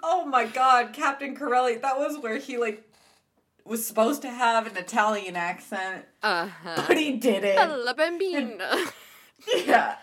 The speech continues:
Speaker 1: and he was just, like, too optimistic <laughs> in this, like, brutal war.
Speaker 2: Yeah.
Speaker 1: I guess as far as watchability, I would probably watch National Treasure before Captain Corelli.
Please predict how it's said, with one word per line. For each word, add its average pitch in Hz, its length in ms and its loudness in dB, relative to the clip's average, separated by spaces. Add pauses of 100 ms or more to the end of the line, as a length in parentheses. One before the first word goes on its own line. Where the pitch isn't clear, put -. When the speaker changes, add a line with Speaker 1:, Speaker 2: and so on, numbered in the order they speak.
Speaker 1:
and 320 160 -2
he 349 160 0
was 349 220 -2
just, 320 200 -8
like, 262 220 -2
too 277 380 0
optimistic 220 1040 -2 (100)
<laughs> - 80 -10
in 262 300 0
this, 285 260 -4
like, 196 240 -2 (360)
brutal 226 580 -4
war. 185 720 -6 (440)
Speaker 2:
Yeah. 151 640 -2 (1120)
Speaker 1:
I 233 100 0
guess 277 280 -4
as 349 180 -14
far 381 280 -6
as 403 100 -14
watchability, 214 1400 -12
I - 80 -8
would - 220 -18
probably 240 640 -8
watch - 720 -6 (260)
National 147 440 -6
Treasure 143 280 -10
before 135 320 -12
Captain 127 480 -10
Corelli. 139 560 -10